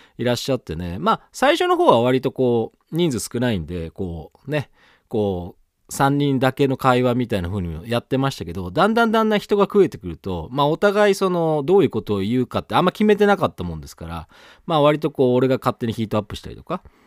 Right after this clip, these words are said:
こう、なんか悪口めいたこと言ったりとか、「じゃあ俺も言わせてもらいますけど」みたいな話になったりとか、まあ、そういうやりとりが、まあ、いいですよね。やっぱりこう、トークっていうのはそういうもんですから、こう、エムシーはね、やっぱ回していってなんぼと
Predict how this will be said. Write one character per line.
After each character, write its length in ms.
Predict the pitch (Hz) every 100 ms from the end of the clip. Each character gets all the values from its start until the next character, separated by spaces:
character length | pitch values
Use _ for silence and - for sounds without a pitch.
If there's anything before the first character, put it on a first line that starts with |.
| _ _ -
こ 180 | 110 104
う、 40 |
な 80 | 107
ん 20 |
か 100 | 98
悪 180 | 113 123
口 200 | 113 98
め 80 | 101
い 40 |
た 80 | 90
こ 80 | 87
と 120 | 80
言 60 |
っ 20 | 71
た 160 | -
り 80 | 80
と 100 | 82
か、 280 | - 78 85
「じ 80 | 135
ゃ 40 |
あ 20 | 127
俺 160 | 143
も 60 | 143
言 100 | 139
わ 80 | 139
せ 80 |
て 60 | 147
も 60 | 131
ら 60 |
い 20 |
ま 120 | 131 127
す 80 |
け 80 | -
ど」 100 | 90
み 80 | 90
た 80 | 85
い 20 |
な 40 |
話 240 | 104 101 -
に 60 |
な 80 | 98
っ 20 |
た 140 | - 80
り 60 |
と 120 | 78 -
か、 160 | 87
ま 120 | 127
あ、 80 | 131 - - - -
そ 240 | - 190
う 60 | 196
い 140 | 196
う 60 | 185
や 140 | 180
り 100 | 180
と 140 | 175 120
り 120 | 113
が、 240 | 139 156
ま 600 | 120 113 98 85 73 67 -
あ、 40 | -
い 100 | 110
い 20 |
で 100 | 82
す 100 | -
よ 80 | -
ね。 220 | 107 170
や 100 | 185 147
っ 20 |
ぱ 160 | -
り 80 | 92
こ 120 | 95
う、 40 | 85
ト 240 | 143 156
ー 40 | -
ク 120 | 90
っ 40 |
て 160 | - 85
い 20 |
う 20 |
の 20 | 76
は 40 |
そ 140 | 147
う 20 | 160
い 40 |
う 40 |
も 100 | 190
ん 60 | 160
で 80 | 82
す 80 | -
か 100 | 80
ら、 80 |
こ 240 | 78 87 90
う、 80 | 110
エ 60 |
ム 100 | 165
シ 200 | 185 226
ー 80 | 165
は 60 | -
ね、 100 | 110
や 60 | 92
っ 20 |
ぱ 80 | 92
回 320 | 101 175 226
し 100 | -
て 180 | 240 220
い 40 |
っ 60 | - _ _
て 100 | 120
な 100 | 104
ん 80 | 107
ぼ 100 | 101
と 240 | 107 85